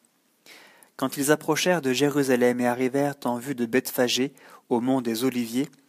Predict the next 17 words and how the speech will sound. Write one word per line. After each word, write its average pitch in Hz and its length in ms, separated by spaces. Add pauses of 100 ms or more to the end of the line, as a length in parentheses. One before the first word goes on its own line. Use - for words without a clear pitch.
(200)
alors 160 280
Jésus 151 300
envoya 135 440
deux 131 160
disciples 131 560
en 123 120
leur 127 120
disant, « 120 400 (880)
Rendez-vous 151 680
au 143 80
village 123 500
qui 135 120
est 131 120
en 135 80
face 151 300
de 131 120
vous, 139 220